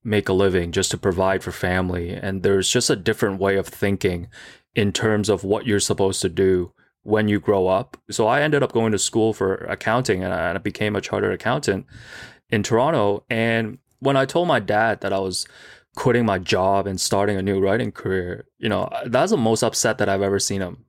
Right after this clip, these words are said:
at me, ever. He didn't talk to me for six months. Like, that's never happened. Like, my dad and I had a very close relationship, and I remember he told me that I was throwing everything away. I think what hurt him is because,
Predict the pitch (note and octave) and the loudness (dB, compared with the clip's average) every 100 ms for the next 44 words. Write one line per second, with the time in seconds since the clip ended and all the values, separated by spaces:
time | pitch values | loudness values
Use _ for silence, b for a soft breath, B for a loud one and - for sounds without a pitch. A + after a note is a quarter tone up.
0 | _ _ - G2+ G2 F#2+ G2 - A#2 C3 | _ _ -4 0 0 -4 -10 -8 -2 0
1 | C3+ G2+ G#2+ C3 D3 E3 C#3+ C3+ - G2+ | 0 -2 0 2 2 2 0 0 0 -2
2 | F#2+ F#2 A2 A2+ B2+ - - - B B | -2 -2 -2 -2 -2 -4 -6 -10 B B
3 | B B B A2 G#2 G2 F#2 - B2+ D3 | B B B -2 0 0 -2 -4 -2 0
4 | C3 D3+ D3+ G2 E2+ - F#2+ G2 G#2 G#2 | 2 2 2 0 -4 -6 -6 -4 -2 0
5 | A2 A#2+ A2 G#2+ G2+ G2 A2 - A2+ - | 2 2 2 2 2 2 2 2 0 2
6 | A2 C3+ A2+ G#2 F#2 G#2 A#2+ C3+ D#3 B2+ | 0 0 0 -2 0 0 2 2 2 2
7 | - C3 C3+ G2+ F#2+ F#2+ - A#2 A2+ G2+ | 2 2 2 2 0 -2 0 2 2 2
8 | G2+ G2 G2 F#2 A2+ B2+ - _ b b | 0 0 -4 -4 -4 -6 -10 _ b b
9 | b b b - A#2+ D#3+ E3 C3+ C#3 - | b b b -4 0 0 -2 0 0 2
10 | C#3+ D3 C3 G#2+ G2+ G2+ G#2 G#2+ F#2+ - | 0 0 0 0 0 -2 -2 0 0 -4